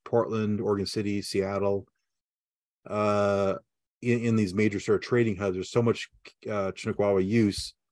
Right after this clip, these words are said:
by not just Native people, by everybody that came here, like all the traders, by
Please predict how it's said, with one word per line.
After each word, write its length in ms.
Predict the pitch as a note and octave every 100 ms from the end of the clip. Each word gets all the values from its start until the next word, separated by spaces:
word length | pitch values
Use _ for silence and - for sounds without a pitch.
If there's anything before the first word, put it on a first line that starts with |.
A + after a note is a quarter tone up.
| _ _ _ _ _ _ _
by 360 | F#2+ G#2 G2+ G2
not 260 | G2 B2
just 220 | C#3 B2 C#3+
Native 180 | C#3
people, 260 | B2+ D#3 B2
by 200 | G#2 G#2
everybody 280 | A2 A2+ A2+
that 140 | G#2
came 180 | B2+ C#3
here, 260 | F#2+ F2 F2+
like 240 | F2+ F2
all 220 | - G2 G2
the 60 |
traders, 500 | - G#2 G2+ G2+ F#2+
by 300 | - F2 F2